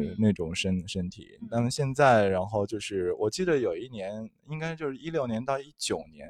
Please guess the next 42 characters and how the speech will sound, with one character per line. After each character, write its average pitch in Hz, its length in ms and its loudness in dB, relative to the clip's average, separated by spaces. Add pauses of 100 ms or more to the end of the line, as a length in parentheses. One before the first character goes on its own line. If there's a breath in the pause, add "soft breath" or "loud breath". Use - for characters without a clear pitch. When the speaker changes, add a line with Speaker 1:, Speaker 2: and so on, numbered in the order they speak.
(140)
Speaker 2:
一 156 100 -8
九 117 160 0
年 92 280 -6
是 139 180 -8
因 135 120 -10
为 131 120 -6
是 123 480 2
得 101 160 4
了 120 240 6
这 110 160 -2
个 71 340 -4 (160)
过 151 200 6
敏， 85 200 2 (240)
Speaker 1:
嗯。 233 240 -2 (320 loud breath)
Speaker 2:
不 196 80 12
得 135 200 10
不 151 120 8
到 127 220 10
医 101 80 4
院 104 260 6
去 101 200 -2
开 104 280 0
个 90 120 -2
药。 85 300 -2
Speaker 1:
嗯。 120 100 -16
Speaker 2:
医 143 100 -2
生 156 140 0
然 147 140 2
后 151 140 2
当 151 160 0
时 156 120 0
看 - 200 -2
了 120 80 4
我 90 140 2
的 80 60 -8
那 110 100 -2
个 123 80 0
病 135 220 -2
历， 135 80 -2
然 107 120 -2
后 113 80 -6
说 123 160 -6